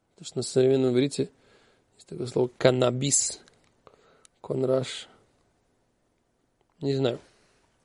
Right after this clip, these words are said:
Не знаю, это что это такое. За что у них так? Я не понимаю, если это просто сорняки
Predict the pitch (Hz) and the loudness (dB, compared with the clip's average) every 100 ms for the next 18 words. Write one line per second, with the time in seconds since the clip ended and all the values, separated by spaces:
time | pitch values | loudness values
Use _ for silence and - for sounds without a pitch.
0 | - - - - _ _ - - 147 143 | -20 -20 -20 -20 _ _ -20 -12 -2 2
1 | 139 135 - 139 139 135 147 143 147 143 | 2 0 -6 -4 -2 -2 -2 0 2 2
2 | 139 - _ _ _ _ _ _ _ _ | 0 -6 _ _ _ _ _ _ _ _
3 | _ _ _ _ _ _ _ _ _ _ | _ _ _ _ _ _ _ _ _ _
4 | _ _ _ _ _ _ _ _ _ _ | _ _ _ _ _ _ _ _ _ _
5 | _ 160 139 135 - 151 143 131 - 139 | _ -8 -4 -2 2 2 4 0 2 0
6 | 131 - _ _ - - - - _ - | 0 -12 _ _ -20 -20 -20 -20 _ -4
7 | 151 135 160 165 139 127 208 208 165 143 | -2 2 4 6 4 4 4 4 2 0
8 | - 143 143 135 147 139 131 | 6 6 6 4 6 4 4